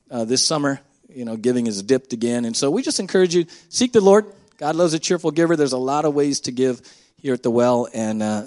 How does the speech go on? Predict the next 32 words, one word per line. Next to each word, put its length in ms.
you 120
know, 80
we 60
try 160
to 60
be 100
good 140
stewards 480
and 160
let, 260
uh, 140
let 180
God 200
be 80
glorified 560
in 140
all 120
that's 180
happening. 640
And 100
in 100
fact, 680
we 140
do 140
wanna 180
give 140
a 60
couple 260
praise 320
reports. 420
Last 360
Sunday, 400